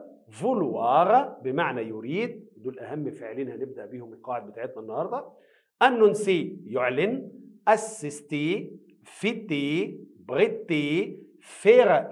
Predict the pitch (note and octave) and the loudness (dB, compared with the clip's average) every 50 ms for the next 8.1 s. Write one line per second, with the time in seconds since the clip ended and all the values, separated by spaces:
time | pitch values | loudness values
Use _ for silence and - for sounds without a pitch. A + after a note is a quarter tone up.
0 | B2+ B2+ C3+ D3 G3+ A3+ F#3 D3+ D#3 D3+ D3+ - - C#3 C#3+ C#3+ E3 F#3 - F#3 | -8 -4 -2 0 0 0 0 -2 -4 -4 -4 -6 -10 -12 -10 -8 -8 -8 -10 0
1 | - A3+ A#3+ B3 A#3+ - - - - _ _ - - - F#3 G#3+ A#3 A3+ F#3 C#3 | 2 2 2 2 0 -6 -12 -18 -20 _ _ -16 0 4 6 8 8 8 6 4
2 | - - - - - - E3 F#3+ - - - D#3 C#3+ C3+ - D3 E3 F#3 G#3 G#3 | 2 0 -6 -12 -10 -8 -6 -6 -6 -4 0 2 2 2 2 2 0 0 0 0
3 | B3 B3+ B3+ - - - - - - - - F#3+ G3+ G#3 G3 F3+ D3+ - - - | 0 0 0 -4 -10 -16 -20 -20 -10 0 6 8 8 8 8 6 2 -2 -6 -14
4 | - - - - G3 G#3+ G3+ F#3 E3+ D#3+ E3 D3+ D3+ D3+ D3+ - - - - _ | -20 -12 -6 0 2 2 4 4 2 0 0 -2 -2 -2 -4 -6 -12 -18 -20 _
5 | _ _ _ _ _ _ _ B2 D3 D#3 D3+ D3 C#3+ C#3+ E3 G3 G#3 G3 - - | _ _ _ _ _ _ _ -12 -10 -8 -4 -2 -2 0 0 0 -2 -4 -6 -12
6 | - - - C3 A2+ A2+ A2+ - - - - F#3+ - - - - - - _ _ | -16 -16 -16 -14 -14 -12 -10 -8 -6 -6 -4 -6 -6 -10 -14 -20 -20 -20 _ _
7 | _ _ _ A2+ A#2+ - D#3 D#3 D#3 D3+ D#3 D3+ D3 A#2+ G2+ A2+ C#3 D#3+ G3 A3+ | _ _ _ -16 -10 -8 -8 -6 -6 -6 -8 -8 -10 -12 -8 -6 -4 -4 -4 -6
8 | - - | -8 -10